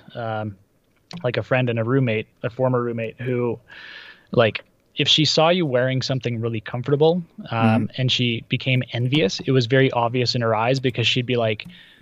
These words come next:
Speaker 1: like, she'd be having a conversation with you, and she'd be, like, actively listening, but then she would kinda keep looking
Speaker 2: <laughs> I know
Speaker 1: down at
Speaker 2: exactly
Speaker 1: your
Speaker 2: what you're
Speaker 1: article
Speaker 2: talking about.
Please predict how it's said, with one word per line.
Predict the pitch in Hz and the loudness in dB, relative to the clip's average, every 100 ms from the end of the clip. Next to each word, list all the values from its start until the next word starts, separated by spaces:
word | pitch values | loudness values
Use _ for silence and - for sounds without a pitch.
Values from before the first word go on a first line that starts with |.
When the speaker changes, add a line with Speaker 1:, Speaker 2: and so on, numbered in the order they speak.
| _ _ | _ _
Speaker 1:
like, | 117 110 | -4 -2
she'd | - | 0
be | 131 | 2
having | 135 160 160 | 2 2 0
a | |
conversation | 147 139 123 135 135 127 110 | 0 -2 0 0 0 -2 -6
with | 107 | -6
you, | 110 107 | -4 -4
and | 131 120 123 | -2 -4 -4
she'd | 123 131 | -2 -2
be, | 127 | 0
like, | 120 117 | 0 2
actively | 135 131 131 123 | 0 0 -2 0
listening, | 139 - 117 117 | -2 -2 -4 -2
but | 117 | -2
then | 113 | -2
she | 120 | -4
would | 123 | -4
kinda | 127 127 | -2 -2
keep | 120 123 123 _ _ - | -2 -6 -6 _ _ -2
looking | 131 - 127 120 113 | -2 0 -2 -2 -4
Speaker 2:
<laughs> | - - - - - - - _ _ _ _ - - - - 165 | -4 -2 0 -2 -6 -18 -20 _ _ _ _ -12 -8 -8 -4 4
I | |
know | |
Speaker 1:
down | 143 127 180 | 6 8 6
at | |
Speaker 2:
exactly | 160 143 160 | 6 6 6
Speaker 1:
your | 135 | 6
Speaker 2:
what | 127 | 8
you're | 139 | 8
Speaker 1:
article | 143 - | 8 6
Speaker 2:
talking | 147 139 | 6 8
about. | 127 117 113 | 6 6 4